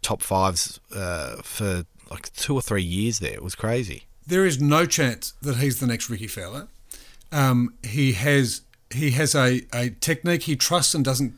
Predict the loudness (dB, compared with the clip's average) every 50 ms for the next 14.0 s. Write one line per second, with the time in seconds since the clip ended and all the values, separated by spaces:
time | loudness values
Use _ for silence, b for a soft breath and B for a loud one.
0 | -12 -6 -2 -2 0 0 2 0 2 2 0 -2 0 0 0 0 0 -2 -6 -10
1 | -12 B B B B B B B B B B B 2 4 4 6 4 4 4 2
2 | 4 4 4 4 4 2 0 -4 -6 -4 -2 2 2 2 2 0 -2 -8 -16 _
3 | -20 -20 -20 -20 -20 -20 -20 -20 _ _ -2 0 0 2 2 2 2 2 2 4
4 | 4 4 4 6 6 6 6 6 4 2 2 2 2 2 4 2 2 0 -2 -4
5 | -10 _ -2 0 2 2 0 -2 -10 -20 -4 2 6 6 8 10 8 8 8 8
6 | 6 6 4 2 -2 -10 -10 -2 0 0 2 2 0 0 0 0 0 0 0 0
7 | 0 0 -2 0 -2 -4 -6 -6 -6 -4 -4 -2 -4 -4 -4 -6 -8 -8 -6 -8
8 | -8 -8 -8 -10 -12 -14 -16 B B B B B B B B B B 4 6 8
9 | 8 8 8 6 2 -2 -8 -10 -6 0 4 6 8 10 10 10 10 10 8 4
10 | 0 0 -2 -6 -14 -20 -20 -20 -20 _ -20 -20 -20 -6 2 6 8 8 8 8
11 | 8 8 8 8 6 6 4 2 0 0 0 0 0 0 0 -2 -4 -6 -4 0
12 | 0 0 2 2 0 0 2 2 4 4 4 2 0 -4 -6 -8 -8 -10 -14 -16
13 | -18 -16 -14 -10 -8 -6 -4 -2 0 0 0 0 0 -2 -2 -2 -4 -8 -12